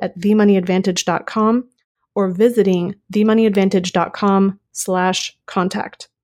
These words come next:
We'd love to hear your comments, your questions, your feedback, and you can share that with us personally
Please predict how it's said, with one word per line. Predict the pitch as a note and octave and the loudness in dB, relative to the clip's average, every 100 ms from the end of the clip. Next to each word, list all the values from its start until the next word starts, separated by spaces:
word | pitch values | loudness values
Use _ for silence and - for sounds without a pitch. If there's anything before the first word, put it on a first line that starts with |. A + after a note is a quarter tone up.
| _ _ _ _ _ - | _ _ _ _ _ -8
We'd | G#3 | -4
love | G3 A3 | 2 2
to | A3 A3 | 2 0
hear | G3+ G3 | 2 0
your | F3+ | 0
comments, | - B3 B3 B3+ B3+ - - | -4 0 2 2 0 -4 -8
your | E3+ | -10
questions, | - A#3 A#3 A3+ A3+ G3 | -2 -2 0 2 2 0
your | F#3 | -4
feedback, | - A3 A3+ A3+ | -6 -2 0 0
and | A3 | -2
you | G3 | -2
can | F#3+ F#3 | -2 -2
share | G#3+ G#3 | 0 2
that | G#3 | 2
with | G#3 | 0
us | F#3 - | -4 -4
personally | A#3 A3+ A#3 A#3 A3+ | -2 0 0 0 -2